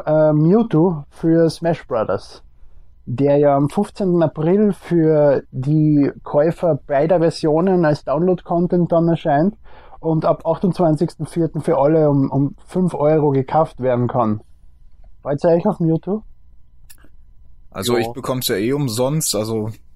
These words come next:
Speaker 2: werde ich's einfach mal gucken, wie er sich
Speaker 1: Ja.
Speaker 2: spielt.
Speaker 3: Ja. Einem geschenkten Gaul schaut man nicht ins
Speaker 2: Eben.
Speaker 3: Maul.
Speaker 1: <laughs> Ich verstehe den Hype um Mewtwo nicht. Das ist doch auch nur Lucario oder, oder wie heißt der neue jetzt in einer anderen Variation, oder nicht?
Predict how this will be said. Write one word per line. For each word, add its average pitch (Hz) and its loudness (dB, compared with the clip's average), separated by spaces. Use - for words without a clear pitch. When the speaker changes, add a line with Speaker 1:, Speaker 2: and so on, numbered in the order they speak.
Speaker 2:
werde 107 -4
ich's 110 -4
einfach 107 -4
mal 110 -2
gucken, 120 -10
wie 117 -4
er 110 -4
sich 110 -8
Speaker 1:
Ja. 131 -2
Speaker 2:
spielt. 143 -6
Speaker 3:
Ja. 120 -20
Einem 135 -12
geschenkten 147 -10
Gaul 135 -2
schaut 143 -4
man 135 -12
nicht 113 -12
ins 120 -4
Speaker 2:
Eben. 113 -4
Speaker 3:
Maul. 127 -4
Speaker 1:
<laughs> - -20
Ich 131 -8
verstehe 156 -2
den 208 2
Hype 135 2
um 175 0
Mewtwo 160 0
nicht. 131 -2
Das - -16
ist - -12
doch 170 -8
auch - 0
nur 190 2
Lucario 135 0
oder, 120 0
oder 120 0
wie 139 0
heißt 147 -4
der 127 -4
neue 123 2
jetzt 123 -2
in 123 -4
einer 120 0
anderen 127 0
Variation, 123 0
oder 104 -4
nicht? 127 -2